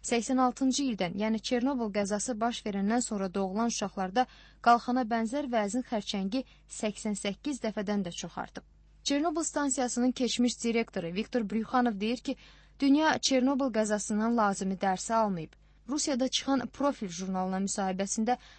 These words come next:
Bryukhanov bildirib ki, Çernobılda istifadə olunan texnikanın çatışmazlıqları, nüvə enerjisinin təhlükəsi hələ öyrənilməyib. O, stansiya heyətinin səhvini etiraf edib.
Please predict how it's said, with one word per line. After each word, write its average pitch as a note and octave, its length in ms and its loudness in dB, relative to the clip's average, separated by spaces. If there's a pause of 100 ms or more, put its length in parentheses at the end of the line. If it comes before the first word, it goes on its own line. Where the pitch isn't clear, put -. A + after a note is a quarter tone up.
(120)
Bryukhanov C4 460 0
bildirib A#3+ 340 -2
ki, C4+ 140 -2 (300)
Çernobılda C#4 600 0
istifadə A#3 560 -2
olunan A#3+ 260 2
texnikanın G#3+ 600 -4
çatışmazlıqları, F#3 920 -4 (280)
nüvə A#3 200 4 (100)
enerjisinin B3 480 2
təhlükəsi F#3+ 800 -2
hələ A#3 260 2
öyrənilməyib. F3+ 640 -2 (160)
O, C#4+ 220 4
stansiya C#4+ 480 0
heyətinin G#3+ 420 0
səhvini G3 560 -2
etiraf F#3+ 340 -4
edib. F3+ 300 -2